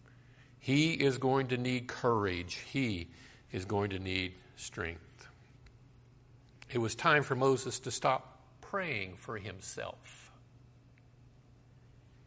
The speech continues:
Start transferring his strength, his energy, his courage to Joshua. You know, our courage builds bridges. And it comes from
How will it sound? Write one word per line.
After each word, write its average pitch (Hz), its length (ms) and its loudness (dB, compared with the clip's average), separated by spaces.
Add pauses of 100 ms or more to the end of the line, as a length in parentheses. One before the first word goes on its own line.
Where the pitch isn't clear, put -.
(200)
Start - 320 4
transferring 139 640 2
his 110 180 0
strength, - 580 0
his 98 180 -6
energy, 110 420 0
his 92 200 -6
courage 104 600 -2
to 101 120 -8
Joshua. 87 640 -6 (2000)
You 135 60 -2
know, 160 100 8
our 151 180 12
courage 139 600 8
builds 117 560 4 (240)
bridges. - 920 -4 (2750)
And 143 140 6
it - 80 2
comes 175 560 4
from 135 520 0